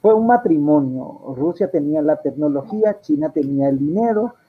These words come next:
y bueno, vamos a trabajar juntos, ¿verdad? Pero, sigo diciendo, eh, tenemos una estación que es, es similar a la MIR, es genial,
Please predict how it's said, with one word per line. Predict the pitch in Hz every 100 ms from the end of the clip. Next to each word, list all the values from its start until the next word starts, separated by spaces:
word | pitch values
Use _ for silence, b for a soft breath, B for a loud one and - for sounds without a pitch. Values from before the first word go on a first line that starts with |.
| -
y | 175
bueno, | 170 160 143
vamos | 170 196
a |
trabajar | 208 196 160 160 151
juntos, | 147 139 131 123 123
¿verdad? | 123 139 - _ b b -
Pero, | 240 302 - - _ _ - _ - -
sigo | 214 220 220
diciendo, | 196 165 151 131 127 143
eh, | 139 131 123 123 - _ _
tenemos | 170 175 226 240 - -
una | 185 208
estación | 202 185 220 165 175 208 -
que | 185 185 170 -
es, | - _ -
es | 170 -
similar | 208 185 156 139 160 160
a | 151
la | 156 131
MIR, | 143 131 123 _
es | 180 190
genial, | - 175 147 151 156 160